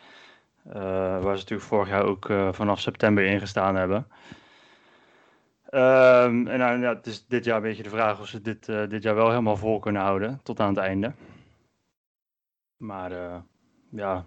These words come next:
tot nu toe, ik bedoel, sinds, ze hebben natuurlijk twee wedstrijden verloren tegen West Ham en tegen, eh, Villa. Eh, maar sindsdien gaat het eigenlijk steeds beter.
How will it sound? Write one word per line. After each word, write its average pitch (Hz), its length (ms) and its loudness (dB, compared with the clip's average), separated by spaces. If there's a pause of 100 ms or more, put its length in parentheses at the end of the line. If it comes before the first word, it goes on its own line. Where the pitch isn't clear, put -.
(200)
tot 113 160 -2
nu 131 160 6
toe, 135 300 0
ik 120 60 -6
bedoel, 120 200 0
sinds, 131 320 2
ze - 60 -12
hebben 120 180 -2
natuurlijk 113 260 -10
twee 127 120 2
wedstrijden 117 440 -4
verloren 117 380 -4
tegen 110 260 -4
West 110 200 -2
Ham 107 180 -2
en 101 60 -4
tegen, 104 300 -6
eh, 98 300 -4
Villa. 123 460 -2 (640)
Eh, 110 640 -2
maar 104 200 -2
sindsdien 113 460 2
gaat 113 160 0
het 107 100 -2
eigenlijk 107 240 0
steeds 104 240 0
beter. 110 400 -2